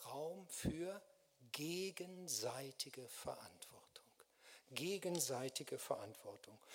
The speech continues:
Paulus redet darüber sehr klar, wenn es, äh, um Verantwortung in der eigenen Familie geht. Er sagt, wenn sich jemand nicht um seine Angehörigen kümmert, vor allem, vor allem um die,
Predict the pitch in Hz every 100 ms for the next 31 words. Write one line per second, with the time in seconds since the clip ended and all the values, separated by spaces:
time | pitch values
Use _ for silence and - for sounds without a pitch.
0 | - - - 233 190 170 175 156 151 160
1 | 151 127 160 202 - 160 185 120 - -
2 | - - 135 151 147 - - - 151 139
3 | 135 135 156 - 160 - 156 143 131 139
4 | 123 135 139 127 - 131 123 123 107 107
5 | - 151 131 165 170 - - - - -
6 | 143 147 156 - - - 127 151 175 165
7 | 156 - 156 226 - - 190 160 180 180
8 | 180 156 185 180 156 160 165 156 151 143
9 | - 127 104 98 - - - - 147 -
10 | 156 196 196 - - - 165 127 151 185
11 | 196 - 156 143 135 135 123